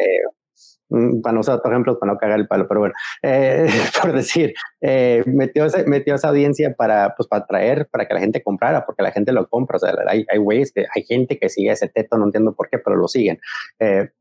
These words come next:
ahora, el hermano, el hermano peleó con otro youtuber hace un año, creo, y llenaron,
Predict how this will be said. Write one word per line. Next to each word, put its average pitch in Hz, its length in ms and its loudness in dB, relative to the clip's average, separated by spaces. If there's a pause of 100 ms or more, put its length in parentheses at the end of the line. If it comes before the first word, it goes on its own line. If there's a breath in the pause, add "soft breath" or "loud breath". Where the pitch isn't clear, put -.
ahora, 123 220 0
el 110 80 2
hermano, 113 580 0
el 117 120 0
hermano 117 460 0
peleó 131 640 2 (280)
con 110 220 0
otro 135 240 0
youtuber 117 640 2
hace 104 480 0
un 104 160 2
año, 113 240 2
creo, 113 220 2
y 101 60 2
llenaron, 104 640 2